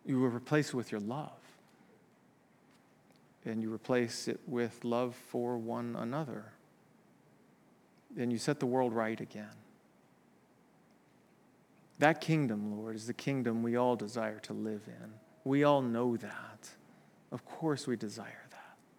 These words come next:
But God, it is our job to begin this very day to live as those people, to be those kinds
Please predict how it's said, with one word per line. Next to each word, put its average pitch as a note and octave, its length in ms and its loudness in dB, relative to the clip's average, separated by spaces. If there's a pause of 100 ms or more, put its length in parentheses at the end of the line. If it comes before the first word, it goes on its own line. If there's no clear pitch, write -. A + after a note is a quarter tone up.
(1120)
But B2+ 120 -4
God, B2+ 220 2
it B2 60 4
is A#2+ 220 0
our B2+ 320 6
job A2 500 2 (1080)
to A#2 100 -6
begin B2+ 640 2 (340)
this D#3 340 2
very A#2 460 2
day A2+ 480 -2 (600)
to B2 120 0
live C3 420 6
as B2 300 0
those B2 580 2
people, D3+ 560 -8 (920)
to - 140 -4
be C3+ 180 6
those E3 560 8
kinds C#3+ 840 2